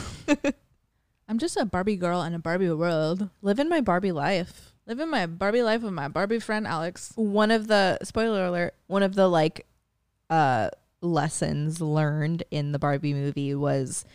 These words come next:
Speaker 2: that women could be whatever they want. And, like, in Barbie world, all the construction people are Barbie, are, are women, and, like, president is women. And it had me thinking, like, even from the jump, we're kind of, like,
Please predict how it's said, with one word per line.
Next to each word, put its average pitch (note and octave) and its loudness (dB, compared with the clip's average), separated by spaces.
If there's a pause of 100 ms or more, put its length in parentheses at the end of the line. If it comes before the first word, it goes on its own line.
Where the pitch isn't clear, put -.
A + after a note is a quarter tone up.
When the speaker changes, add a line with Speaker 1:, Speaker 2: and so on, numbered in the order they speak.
(280)
Speaker 2:
that D3+ -2
women D3 -2
could D#3+ -6
be C#3 -2
whatever C#3 -4
they C#3+ -4
want. C#3 -2
And, D#3 -6
like, D3 -6
in D#3 -2
Barbie C#3 0
world, C#3 -2 (600)
all E3 2
the E3+ 2
construction G3+ 0
people F#3 2
are E3+ 4
Barbie, D#3+ 2
are, E3 2 (100)
are F3 2
women, D#3+ 0
and, D3 -4
like, D3 -4
president G#3+ 2
is F3+ -2
women. D#3 0 (400)
And F3+ 2
it F3+ 2
had F3 4
me F3 2
thinking, D3+ -2
like, C#3+ -4 (520)
even B3+ -2
from E4+ 0
the A3 0
jump, D3+ 0 (140)
we're E3+ 2 (600)
kind F3 -2
of, F3+ -2
like, F#3+ -2